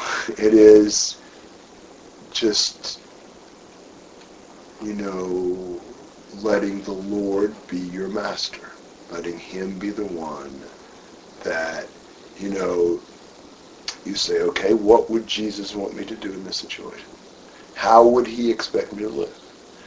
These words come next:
You know, what would be the choice that he would want me to make? You know,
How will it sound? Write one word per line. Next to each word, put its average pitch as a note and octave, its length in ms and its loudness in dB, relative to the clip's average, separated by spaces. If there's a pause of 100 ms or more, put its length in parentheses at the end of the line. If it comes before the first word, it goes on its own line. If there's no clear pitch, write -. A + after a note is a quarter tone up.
(200)
You G2+ 120 -8
know, G2 200 2
what F#2+ 340 6
would B2 160 -2
be C3 120 0
the A#2 180 4
choice F#2+ 680 2
that F#2 180 -10
he - 240 -4
would A#2 220 2
want A2 220 0
me G#2+ 100 -6
to A2+ 80 -2
make? - 540 -14 (680)
You G#2+ 100 -4
know, F#2+ 520 4